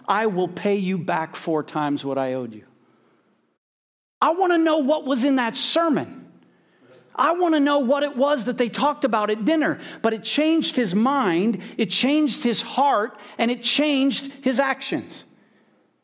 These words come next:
He met the real Jesus. And he turned from sin, and he ran towards God. How do we know? Jesus finished that little passage by saying, it says that Jesus was very glad and said, "Salvation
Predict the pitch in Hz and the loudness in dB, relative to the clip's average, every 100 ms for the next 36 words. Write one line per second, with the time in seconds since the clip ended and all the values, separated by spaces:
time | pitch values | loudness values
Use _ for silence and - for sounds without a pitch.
0 | _ - 247 233 180 175 147 160 135 202 | _ -2 0 2 0 0 0 0 0 -4
1 | 160 113 - - _ _ _ - - _ | -4 -8 -18 -20 _ _ _ -20 -20 _
2 | 151 156 151 - - 285 311 285 - 175 | -2 0 -2 -6 0 2 2 0 0 -2
3 | 131 - 135 107 123 170 - _ _ _ | -4 -4 -6 -6 -8 -12 -16 _ _ _
4 | _ 131 135 135 156 170 170 170 165 156 | _ -4 -2 0 0 0 -2 -4 -4 -4
5 | 185 160 113 139 147 147 147 147 113 - | -2 -2 -4 -6 -4 0 0 -2 -6 -8
6 | 175 151 135 - 170 165 - 135 151 131 | -6 -6 -8 -4 -4 -2 -4 -4 -4 -6
7 | 123 135 120 - 120 - 123 123 131 117 | -4 -4 -6 -8 -10 -4 -4 -2 -4 -4
8 | 107 - - - - 151 175 131 135 139 | -8 -16 -20 -18 -6 -2 -2 -2 -2 0
9 | 190 170 - 139 - 143 147 123 131 120 | 0 -2 -4 -6 -2 -2 -2 -2 -4 -4
10 | 107 - - _ _ _ _ _ _ _ | -6 -14 -20 _ _ _ _ _ _ _
11 | _ _ _ _ _ - 156 160 147 120 | _ _ _ _ _ -4 -2 -2 -2 -2
12 | 113 - - - 113 110 165 190 - 117 | -6 -16 -12 -6 -4 -2 -2 -2 -6 -8
13 | 101 | -10